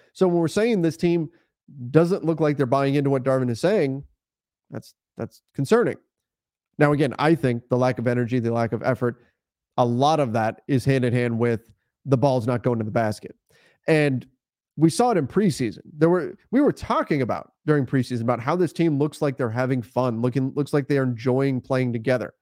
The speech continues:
Well, guess what? They were hitting their shots in preseason. They were hitting threes. They were going down. Now regular season has started, and they're not. So I'm not ready to just say, "Well,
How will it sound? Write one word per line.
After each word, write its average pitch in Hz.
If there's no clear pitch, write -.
Well, 123
guess 139
what? 139
They 120
were 113
hitting 123
their 117
shots 175
in 113
preseason. -
They -
were 117
hitting 147
threes. 160
They 131
were 123
going 185
down. 170
Now 139
regular 143
season 135
has 127
started, 131
and 135
they're 135
not. 220
So -
I'm 180
not 226
ready 156
to 135
just 127
say, 131
"Well, 135